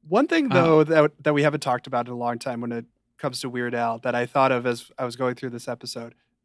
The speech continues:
Speaker 1: Do you remember our trip to Build-A-Bear?
Speaker 2: Yes, we both went to Build-A-Bear Workshop when we were, again, what,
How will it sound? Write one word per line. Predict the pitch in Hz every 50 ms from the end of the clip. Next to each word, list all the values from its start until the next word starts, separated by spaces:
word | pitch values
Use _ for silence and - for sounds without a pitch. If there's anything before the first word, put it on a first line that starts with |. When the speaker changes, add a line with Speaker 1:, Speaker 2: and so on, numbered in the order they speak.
| _ _ _ -
Speaker 1:
Do | - 160
you | 160 180 214 226
remember | 254 277 208 175 165 165 160 160 147 139
our | 135 131
trip | - - - 151 147 -
to | - 135
Build-A-Bear? | - - 135 135 135 123 120 - 110 95 - - - _ _ _ _ _ _ _ _ _ _ _ _ _ _ _ _ _ _ _ _ _ _ - - - - -
Speaker 2:
Yes, | - 143 147 160 165 139 - - - - - - - - _
we | 147 135 147 147 143 143 143 143 139 139
both | 139 123 - 151 147 156 160 -
went | 175 196 196 -
to | -
Build-A-Bear | 156 135 156 151 151 151 175 156 190 180 180
Workshop | 170 147 151 147 131 - - - 151 143 139 139 - -
when | - 143 135
we | 135 139 139
were, | 135 135 135 - -
again, | 156 147 131 170 170 156 147 135 131 131 135 - -
what, | 135 143 127 -